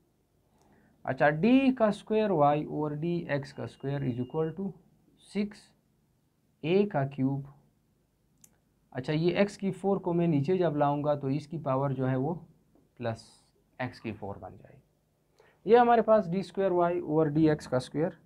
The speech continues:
और ये डी वाई ओवर डी एक्स। हमें ये वैल्यूज रो को फाइंड करने के लिए चाहिए। हाँ, रो का हमें पता है वन प्लस डी वाई ओवर डी एक्स का होल स्क्वायर की पावर three upon two,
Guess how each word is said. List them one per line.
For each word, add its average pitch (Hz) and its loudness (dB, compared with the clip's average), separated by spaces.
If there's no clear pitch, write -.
और 135 0
ये 156 8
डी 160 4
वाई 147 8
ओवर 131 2
डी 117 0
एक्स। - -6
हमें 262 8
ये 175 8
वैल्यूज 156 6
रो 180 6
को 202 6
फाइंड 170 2
करने 143 0
के 131 0
लिए 113 0
चाहिए। 110 -6
हाँ, 123 -4
रो 180 6
का 202 4
हमें 175 2
पता 165 2
है 147 0
वन 202 2
प्लस 165 -2
डी 185 0
वाई 190 4
ओवर 175 0
डी 175 -2
एक्स 165 -4
का 190 -2
होल 208 6
स्क्वायर 214 -2
की 214 -6
पावर 214 4
three 226 -2
upon 202 2
two, 190 -2